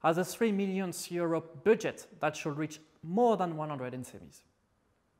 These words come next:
And the Commission has even now launched a call for expanding this open call to expand the community reach. Today,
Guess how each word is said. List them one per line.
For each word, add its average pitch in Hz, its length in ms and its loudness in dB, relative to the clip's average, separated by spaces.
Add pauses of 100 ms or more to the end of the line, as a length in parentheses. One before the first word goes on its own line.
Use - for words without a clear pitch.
(580)
And 160 120 0
the 175 60 0
Commission 262 400 0
has 190 220 -4
even 196 300 -2
now 220 160 2
launched 202 400 -2 (120)
a - 40 -10
call 208 400 4
for 175 420 2
expanding 190 800 2 (140)
this 147 180 -6
open 135 260 -6
call 107 260 -8 (520)
to 180 180 0
expand 196 680 0 (120)
the 147 80 -6
community 147 460 -2
reach. - 340 -10 (1700)
Today, 165 520 4